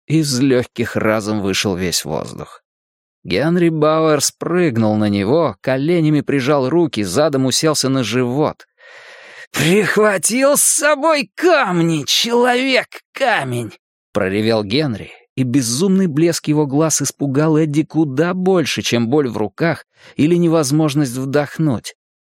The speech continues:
Генри рехнулся, сомнений не оставалось, и рядом вертелся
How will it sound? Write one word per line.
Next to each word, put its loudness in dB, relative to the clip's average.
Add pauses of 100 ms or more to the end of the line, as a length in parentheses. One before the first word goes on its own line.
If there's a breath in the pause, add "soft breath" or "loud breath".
(140)
Генри -2
рехнулся, 2
сомнений 2
не 2
оставалось, -2 (300 loud breath)
и 2
рядом 2
вертелся -2